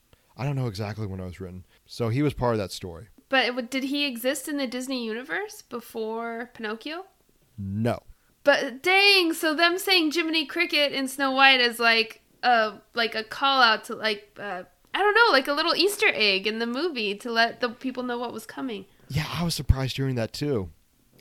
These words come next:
Speaker 2: Oh, that's so cool.
Speaker 1: Yeah.
Speaker 2: <laughs> Ward Kimball.
Speaker 1: Yeah. So probably due to the meticulous process that I mentioned above, the meticulous animation process,
Speaker 2: Yeah.
Speaker 1: as well as Disney's quest for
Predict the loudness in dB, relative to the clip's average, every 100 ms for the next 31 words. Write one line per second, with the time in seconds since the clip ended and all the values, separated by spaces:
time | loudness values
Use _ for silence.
0 | _ -10 -4 0 4 4 4 2 0 2
1 | 2 0 -2 2 2 4 2 0 -4 _
2 | -8 -2 0 4 2 2 -6 -12 -20 -20
3 | -20 -20 -20 -20 -16 -10 -10 -10 -8 -8
4 | -8 -12 -14 _ _ _ -6 -4 -2 -4
5 | -8 _ -2 0 4 4 2 0 0 0
6 | 2 4 4 2 -2 -2 -2 -2 -2 -4
7 | -2 -4 -2 -4 -8 -10 -12 -4 -2 -2
8 | -4 -4 -6 -2 0 0 -4 -8 -8 -8
9 | -10 -6 -4 -4 -4 -6 -6 -4 -6 -6
10 | -8 -10 -10 -16 -16 -16 -16 -18 _ _
11 | -20 -20 -20 -20 _ _ -8 0 0 2
12 | 2 2 0 -2 -2 -4 -4 -2 0 0
13 | -4